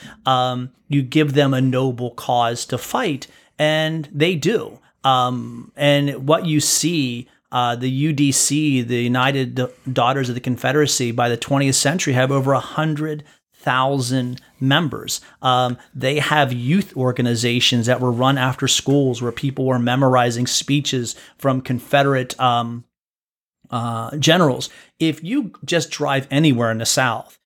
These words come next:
you are going to run into a Confederate monument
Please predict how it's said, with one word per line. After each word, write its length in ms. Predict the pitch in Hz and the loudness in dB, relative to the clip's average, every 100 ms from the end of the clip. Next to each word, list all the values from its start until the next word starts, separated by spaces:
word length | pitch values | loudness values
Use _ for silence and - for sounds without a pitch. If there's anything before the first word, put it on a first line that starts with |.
| _ - | _ -10
you 260 | 151 220 | -6 -2
are 100 | 175 | 0
going 380 | 143 147 165 156 | 0 2 2 0
to 160 | 147 143 | 0 -2
run 320 | 120 139 135 | 2 4 4
into 360 | 127 131 120 117 | 2 0 0 -4
a 40 | |
Confederate 480 | 123 117 127 123 117 | -4 -2 0 0 0
monument 580 | 120 117 120 113 110 | -2 0 -2 -2 -4